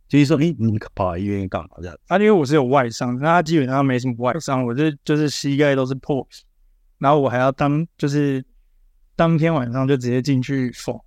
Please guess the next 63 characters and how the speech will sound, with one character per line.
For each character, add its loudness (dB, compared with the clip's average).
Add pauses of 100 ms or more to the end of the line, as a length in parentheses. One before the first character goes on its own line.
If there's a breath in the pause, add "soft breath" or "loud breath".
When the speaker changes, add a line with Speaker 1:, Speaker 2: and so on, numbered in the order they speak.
(100)
Speaker 2:
可 -2
是 2
后 4
来 0
呢， -2
就 -4
是 0
那 0
是 0
一 2
块 0
皮， -16 (640)
他 0
自 -4
己 0
就 2
会 2
好， -10
Speaker 1:
嗯。 0
Speaker 2:
所 4
以 4
我 0
缝 -4
的 0
那 0
块 2
皮 -10
后 2
来 2
也 -4
结 -8
痂 -6
掉 -2
了， -16 (380)
就 -8
等 4
于 6
我 4
白 0
缝。 0 (920)
Speaker 1:
对， 2
就 4
是 4
请 2
那 2
些 0
不 -4
用 2
缝 -4
的， -2
然 -4
后 2
医 -6
生 -4
叫 -2
你 -8
缝。 -20 (200)
Speaker 2:
对， -2 (240)
然 2
后 8
那 2
算 2
是， 2